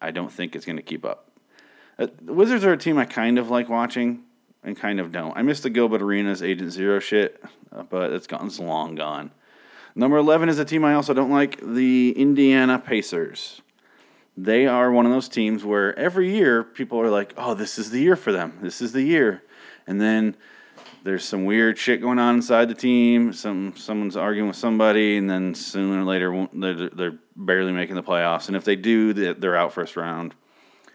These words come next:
maybe second round at the, at the most. But I don't, I don't see them getting the playoffs this year. Uh, number ten, the Boston Celtics. Uh, the Celtics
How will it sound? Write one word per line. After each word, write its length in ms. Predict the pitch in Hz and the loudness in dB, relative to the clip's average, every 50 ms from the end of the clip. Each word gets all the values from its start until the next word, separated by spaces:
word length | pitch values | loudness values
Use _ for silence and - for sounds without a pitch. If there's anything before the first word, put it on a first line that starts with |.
| _ - _ _ - | _ -20 _ _ -12
maybe 220 | 87 85 82 87 | -8 -6 -6 -6
second 400 | 80 - - - 85 - 87 87 | -6 -6 -8 -10 -10 -8 -8 -6
round 320 | 92 80 80 80 85 87 85 | -4 -4 -4 -4 -4 -6 -8
at 60 | - | -10
the, 140 | - 78 - - 71 - - | -10 -12 -14 -14 -16 -18 -14
at 80 | 78 | -14
the 80 | 82 82 | -12 -10
most. 500 | 85 90 90 85 82 82 80 - - _ | -8 -8 -6 -6 -6 -8 -8 -12 -12 _
But 300 | 85 80 78 78 - _ _ _ _ _ _ _ _ _ _ _ _ _ - | -8 -6 -6 -8 -10 _ _ _ _ _ _ _ _ _ _ _ _ _ -2
I 100 | 101 107 | 0 0
don't, 140 | 98 - | 2 2
I 80 | 98 110 | 2 0
don't 140 | 104 95 87 | 0 0 -2
see 140 | - 101 85 | -4 -4 -4
them 140 | 80 82 | -4 -4
getting 180 | 82 80 - 78 | -6 -8 -10 -10
the 60 | 78 | -10
playoffs 320 | - 78 73 73 71 - - | -6 -4 -4 -4 -4 -6 -10
this 160 | - - - | -14 -14 -10
year. 220 | 73 73 139 - - _ - _ _ _ _ - | -10 -10 -10 -10 -14 _ -20 _ _ _ _ -14
Uh, 140 | 85 82 80 | -12 -12 -8
number 200 | 87 107 110 104 | -6 -6 -6 -6
ten, 540 | - - 180 170 170 175 175 180 180 170 - | -4 -4 -2 0 0 0 0 -2 -4 -6 -8
the 440 | - 117 113 113 113 113 107 101 107 - _ _ | -8 -6 -4 -2 -2 -2 -4 -4 -8 -12 _ _
Boston 460 | - 107 110 120 117 - - - 107 | -14 -8 -6 -6 -6 -6 -6 -8 -8
Celtics. 720 | - - - 85 - - - - - - - - - - - _ _ _ _ _ _ _ _ _ _ _ - - - _ _ _ _ | -6 -6 -6 -6 -6 -8 -14 -18 -18 -18 -18 -18 -20 -20 -20 _ _ _ _ _ _ _ _ _ _ _ -20 -20 -20 _ _ _ _
Uh, 220 | - 85 82 80 80 | -12 -12 -10 -10 -12
the 80 | - | -14
Celtics 720 | - - - - 240 - 359 - - - - - - - | -10 -6 -6 -6 -4 -4 -6 -6 -6 -10 -12 -12 -14 -16